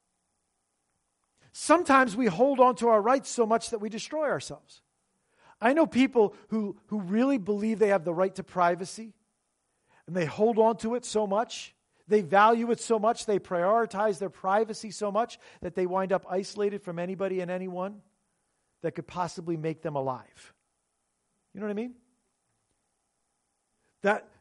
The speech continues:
that right, hold on to that right. When you're wronged and you want to see the offender punished, I have the right to see them punished, but then you let bitterness take over. That idea of vengeance, that, that, that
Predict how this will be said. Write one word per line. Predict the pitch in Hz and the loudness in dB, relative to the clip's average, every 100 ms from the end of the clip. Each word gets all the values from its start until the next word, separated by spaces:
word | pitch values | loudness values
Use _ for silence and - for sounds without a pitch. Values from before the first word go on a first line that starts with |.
| - | 2
that | 196 196 | 4 2
right, | 160 156 233 226 175 - | -2 2 4 4 2 -8
hold | 208 247 240 | -2 0 0
on | 240 | 0
to | 214 | 0
that | 214 202 | -2 0
right. | 220 180 - - | 0 0 -4 -2
When | 220 226 | 0 0
you're | 226 208 | 4 4
wronged | 175 147 202 233 262 294 - - | 4 4 6 6 6 2 -4 -6
and | 190 196 | -4 -4
you | |
want | 202 226 | -2 -2
to | |
see | 220 226 | -2 -2
the | 226 | -2
offender | 202 226 220 | 0 0 -2
punished, | 151 - 240 285 - - 214 | -2 0 0 0 -2 -8 0
I | |
have | 233 185 | 2 2
the | 175 | 2
right | 165 262 - | 4 4 2
to | |
see | 220 247 | -6 -4
them | 226 185 | -2 -4
punished, | - 247 302 - _ _ | -4 -2 -2 -4 _ _
but | - 214 | -2 0
then | 233 233 | 0 -2
you | 226 220 | -2 -2
let | 220 165 | -4 -4
bitterness | 180 208 247 254 | -4 -2 -4 -8
take | - 226 226 | -6 -6 -2
over. | 226 247 254 - _ _ _ _ _ _ _ _ _ _ _ _ - | -4 -4 -14 -20 _ _ _ _ _ _ _ _ _ _ _ _ -6
That | 170 | -2
idea | 180 170 208 | -2 0 0
of | 165 | 0
vengeance, | 143 233 247 262 - | -2 -4 -4 -8 -2
that, | 190 180 - - | -2 -2 -6 -4
that, | 170 147 | -4 -2
that | 160 156 | -6 -8